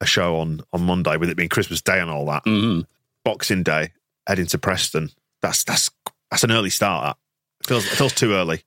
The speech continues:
Speaker 2: Well, the, the big consideration is what time do you stop drinking on Christmas Day for the purposes of drink drive laws?
Speaker 1: Yeah.
Speaker 2: Early, I would suggest.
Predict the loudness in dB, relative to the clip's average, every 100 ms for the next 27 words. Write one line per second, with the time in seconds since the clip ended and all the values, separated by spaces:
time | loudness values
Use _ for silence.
0 | 0 2 2 0 0 0 -2 -2 0 -2
1 | 0 0 0 2 2 2 2 0 0 0
2 | 2 2 2 2 0 -2 -2 -2 0 -2
3 | -2 -4 0 0 0 -2 -2 0 0 0
4 | -8 _ _ _ _ _ -10 -4 -4 -2
5 | 0 0 -2 -6 _ _ -2 0 0 0
6 | 0 0 2 0 -4 _ -2 2 2 0
7 | -4 -2 -2 -2 -2 -2 0 0